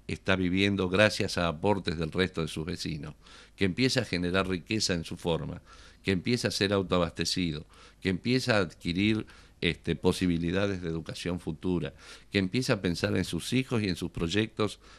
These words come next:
de otra forma distinta de lo que pudieron haber pensado sus padres o sus abuelos.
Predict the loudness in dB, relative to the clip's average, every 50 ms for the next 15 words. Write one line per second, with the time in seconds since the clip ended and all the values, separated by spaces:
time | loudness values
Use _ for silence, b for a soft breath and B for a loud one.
0 | -18 -10 -4 2 4 6 6 6 6 4 2 -2 0 2 2 2 2 2 2 0
1 | 0 -2 -6 -6 -4 -2 -2 -2 -2 -6 -10 -12 -12 -18 -20 -20 -18 -10 -4 -2
2 | -2 -2 -2 -4 -4 -2 0 2 2 2 2 2 2 0 0 0 0 -2 0 2
3 | 2 2 2 0 -2 -4 -6 -2 2 4 4 4 4 2 0 -2 -4 -4 -8 -8
4 | -8 -4 -4 -4 -2 -4 -4 -4 -6 -8 -10